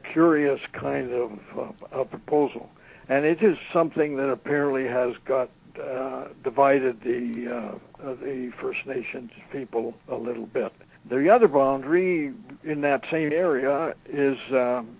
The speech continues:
is, was extended beyond the, uh, Nahanni River watershed boundary because of, uh, the karst topography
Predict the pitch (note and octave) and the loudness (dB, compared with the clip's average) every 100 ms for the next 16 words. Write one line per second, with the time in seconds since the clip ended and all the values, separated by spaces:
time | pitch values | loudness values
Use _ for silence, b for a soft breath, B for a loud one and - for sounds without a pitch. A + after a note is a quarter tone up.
0 | - D3+ C3 - C3+ B2 - C#3+ D#3+ D#3 | -12 -6 -6 -4 -4 -4 -6 -2 -2 -2
1 | D3 - - F#3+ F3+ C3+ B2 C#3 D3+ F3 | -6 -4 2 4 4 2 0 2 4 4
2 | F3 C#3+ C#3 C3 C3 C3+ B2+ B2+ C3 A#2+ | 2 2 0 0 -2 -2 -2 -4 -6 -10
3 | C3 - - C#3+ C3+ C#3+ C#3+ D3 C3+ C#3+ | -14 -20 -14 -4 -2 0 -2 0 0 0
4 | C3+ C3 C3 - - C3 D3 E3+ - C#3 | 0 -2 -2 -6 -6 2 4 4 2 -2
5 | A2+ A#2+ B2+ A2+ C#3 C3+ B B B B | -2 -4 -4 -4 -6 -8 B B B B
6 | B C#3+ - D3 D3 B2+ C#3 B2+ B2 B2 | B -2 -2 0 0 2 0 0 0 -2
7 | B2 A#2+ - - B2 B2+ C3 B2 A#2 - | -2 -4 -8 -16 -6 -2 -2 -4 -2 2
8 | E3 D#3+ - - - D3+ D3 B2+ C3+ A#2 | 4 4 -2 -4 2 4 2 -2 -6 -10